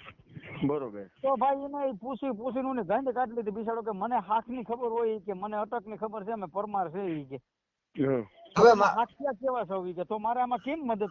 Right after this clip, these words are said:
Speaker 2: કરવી?" ઈ કે.
Speaker 1: હમ.
Speaker 2: હવે આમાં આપણે કેમ, હવે આ મનસુખભાઈને હમણાં કૃષ્ણગઢથી ફોન આવ્યો ભાઈ.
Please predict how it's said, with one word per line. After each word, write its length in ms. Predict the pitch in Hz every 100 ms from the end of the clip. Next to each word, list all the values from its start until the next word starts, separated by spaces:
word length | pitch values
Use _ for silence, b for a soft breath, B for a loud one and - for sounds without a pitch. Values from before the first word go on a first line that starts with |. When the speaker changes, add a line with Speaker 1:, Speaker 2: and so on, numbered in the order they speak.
| -
Speaker 2:
કરવી?" 340 | 190 180 180
ઈ 80 | 175
કે. 180 | 147 170 - _ _ _ _ _ _ -
Speaker 1:
હમ. 300 | 127 123 104 - - -
Speaker 2:
હવે 120 | 190 131
આમાં 260 | 196 254
આપણે 200 | 254 262
કેમ, 300 | 226 269 311
હવે 540 | 233 202 - _ - 240
આ 40 |
મનસુખભાઈને 580 | 226 254 226 240 277 277
હમણાં 500 | 269 277 269 262 240
કૃષ્ણગઢથી 600 | 226 254 220 269 262 233
ફોન 300 | 185 233 277
આવ્યો 220 | 311 262
ભાઈ. 180 | 185 175